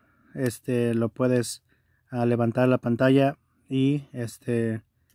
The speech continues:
cambiar el puerto del cargador en dado caso que viene siendo este el problema. Entonces nomás, este, busca mi video aquí. Aquí muestro,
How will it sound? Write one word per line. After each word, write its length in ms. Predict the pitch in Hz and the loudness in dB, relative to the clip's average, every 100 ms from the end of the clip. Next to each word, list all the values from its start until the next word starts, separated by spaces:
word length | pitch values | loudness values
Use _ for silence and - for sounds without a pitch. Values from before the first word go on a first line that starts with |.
| _ | _
cambiar 320 | - 123 127 131 | -4 2 4 4
el 140 | 123 | 4
puerto 400 | - 131 - 127 | 2 0 0 -2
del 340 | 123 123 123 | 0 0 0
cargador 460 | - 127 120 120 120 | -2 -2 0 0 2
en 60 | 120 | 0
dado 180 | 120 | -2
caso 300 | - 120 123 | -2 -2 -2
que 120 | - 120 | -4 -2
viene 260 | 120 120 | 0 0
siendo 300 | - 120 120 | 0 -2 -2
este 220 | 117 110 | -4 -4
el 100 | 113 | -6
problema. 480 | - 113 117 117 110 - _ _ - - | -6 -4 -2 -2 -4 -8 _ _ -20 0
Entonces 140 | 139 | 4
nomás, 400 | 147 156 175 160 | 6 6 6 4
este, 240 | 160 - 139 | 0 0 0
busca 280 | 147 - | 0 2
mi 120 | 147 139 | 2 4
video 320 | 135 135 143 | 4 6 4
aquí. 400 | - 147 156 175 | 2 0 2 2
Aquí 340 | 143 - 143 | 0 -2 0
muestro, 640 | 139 139 131 - 139 135 | 4 4 2 2 4 4